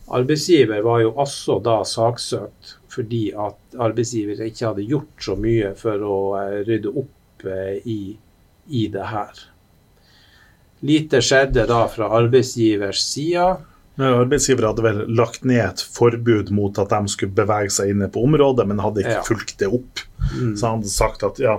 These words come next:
Speaker 2: dette, dere får ikke lov til å gå her, men når de nå gjorde det likevel, så
Speaker 1: Ja.
Speaker 2: var det likevel i praksis greit.
Speaker 1: Ja, og, eh,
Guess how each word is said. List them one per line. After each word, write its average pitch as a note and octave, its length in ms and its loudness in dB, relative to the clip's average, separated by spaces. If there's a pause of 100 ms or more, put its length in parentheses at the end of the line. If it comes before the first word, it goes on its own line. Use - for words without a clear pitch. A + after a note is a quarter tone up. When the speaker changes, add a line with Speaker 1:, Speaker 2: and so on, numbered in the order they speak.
(140)
Speaker 2:
dette, G#2+ 400 0 (220)
dere G2+ 260 -4
får A2 200 0
ikke - 100 -6
lov G#2 180 2
til G#2+ 120 -6
å - 20 -6
gå A2 160 2
her, F#2 200 -4
men G2 200 -2
når G2+ 120 0
de G2 100 2
nå G2 260 0
gjorde A2 220 4
det F#2+ 160 0
likevel, A2 400 -2
så E2+ 320 -4 (580)
Speaker 1:
Ja. C#3 240 2 (540)
Speaker 2:
var G#2+ 300 0
det E2+ 200 -10 (160)
likevel G2 420 -4
i - 40 -10
praksis - 480 -4
greit. - 540 -6
Speaker 1:
Ja, G#2+ 260 -2 (480)
og, A#2 400 2
eh, G#2 480 -4